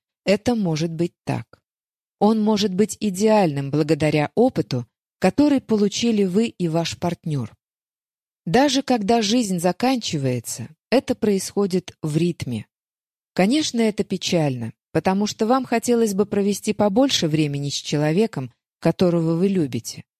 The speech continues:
и это вполне естественно. Однако для полной завершенной жизни должны быть соблюдены два требования. Должен быть день рождения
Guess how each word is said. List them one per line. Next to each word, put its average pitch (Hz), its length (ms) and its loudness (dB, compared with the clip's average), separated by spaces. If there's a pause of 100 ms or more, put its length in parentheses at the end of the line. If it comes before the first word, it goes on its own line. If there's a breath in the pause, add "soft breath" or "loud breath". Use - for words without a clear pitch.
(240)
и 151 80 0
это 190 220 0
вполне 190 440 -2
естественно. 139 800 -6 (960)
Однако 220 440 0
для 214 160 2
полной 240 380 0
завершенной 190 760 0
жизни 175 600 -2 (340)
должны 180 400 0
быть 208 180 -2
соблюдены 185 800 -2
два 160 280 -2
требования. 127 800 -4 (680)
Должен 190 460 0
быть 170 200 -2
день 185 240 0
рождения 165 880 -2